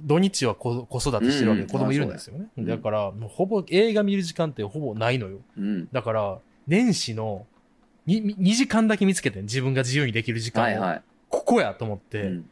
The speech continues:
Speaker 1: チケット取って、
Speaker 2: うん。
Speaker 1: しててんけど、なんかスーパー、その、ま、朝にスーパー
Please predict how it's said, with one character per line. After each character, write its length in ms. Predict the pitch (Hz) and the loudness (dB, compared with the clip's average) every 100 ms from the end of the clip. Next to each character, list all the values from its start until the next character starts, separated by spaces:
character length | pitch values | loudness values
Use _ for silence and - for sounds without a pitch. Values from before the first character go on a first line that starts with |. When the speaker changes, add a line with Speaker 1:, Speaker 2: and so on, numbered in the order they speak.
| _ | _
Speaker 1:
チ 140 | - | -4
ケ 80 | - | 0
ッ 40 | 139 | -2
ト 120 | 113 | -2
取 160 | 110 | -8
っ 20 | - | -8
て、 400 | - 110 98 - _ - | -6 -4 -4 -10 _ -12
Speaker 2:
う 40 | |
ん。 180 | 87 85 - 113 | -12 -12 -14 -6
Speaker 1:
し 180 | - | -2
て 100 | - | -2
て 100 | 120 101 | -2 -4
ん 60 | |
け 100 | 104 | -6
ど、 240 | 98 95 - _ _ - | -8 -8 -12 _ _ -6
な 120 | 127 | -2
ん 40 | 127 | -2
か 140 | 113 | -2
ス 240 | - - 254 | -2 2 2
ー 80 | |
パ 160 | - 120 | 2 -2
ー、 40 | |
そ 120 | 110 175 | 0 2
の、 200 | 170 143 | 0 0
ま、 180 | 139 - | -6 -4
朝 240 | 147 175 | 0 0
に 140 | 135 101 | 0 -2
ス 200 | - 139 | -2 -2
ー 60 | |
パ 140 | - | -2
ー 140 | 101 | -4